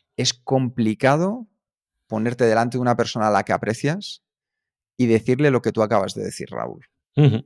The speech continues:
Speaker 1: Es decir, "Hombre, yo te aprecio, te quiero, pero aquí hay una cosa que nos separa y desde ahí hay un respeto mutuo".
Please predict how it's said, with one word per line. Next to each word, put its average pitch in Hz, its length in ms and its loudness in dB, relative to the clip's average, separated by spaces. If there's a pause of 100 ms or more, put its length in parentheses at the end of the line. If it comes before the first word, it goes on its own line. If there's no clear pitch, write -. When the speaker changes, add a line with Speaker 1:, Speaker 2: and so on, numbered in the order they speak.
(720)
Speaker 1:
Es 104 100 -4
decir, 95 220 -2
"Hombre, 90 180 -2 (120)
yo 60 260 -10
te - 100 -8
aprecio, 127 880 2 (180)
te - 160 -8
quiero, 139 800 2 (840)
pero 107 380 -4 (220)
aquí 131 580 -2 (500)
hay 101 140 -2
una 101 160 -4
cosa 135 280 -6
que 143 120 -4
nos 127 200 -4
separa - 600 -4
y 113 120 0
desde 101 280 2
ahí 120 220 2
hay 127 180 2
un 127 180 -6
respeto 107 380 -6
mutuo". 80 320 -10